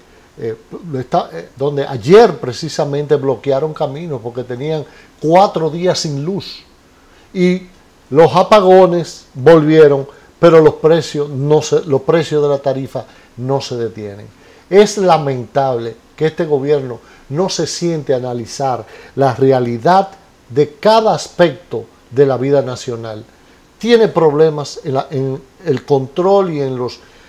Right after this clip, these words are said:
en todo lo que tiene que ver con la producción de energía eléctrica. Tiene problemas en la producción de alimentos, que es grave la situación del sector que produce alimentos en este país. Tiene problemas en el sector salud, hospitales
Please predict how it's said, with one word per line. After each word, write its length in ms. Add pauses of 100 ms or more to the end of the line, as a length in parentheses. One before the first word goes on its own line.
(120)
en 120
todo 280
lo 100
que 100
tiene 260
que 100
ver 180
con 120
la 140
producción 460
de 100
energía 380
eléctrica. 500 (320)
Tiene 240
problemas 540
en 60
la 120
producción 500
de 100
alimentos, 1000 (460)
que 220
es 200
grave 580
la 140
situación 640
del 160
sector 480 (260)
que 120
produce 460
alimentos 600
en 60
este 220
país. 380 (440)
Tiene 300
problemas 560
en 60
el 120
sector 460
salud, 460 (460)
hospitales 920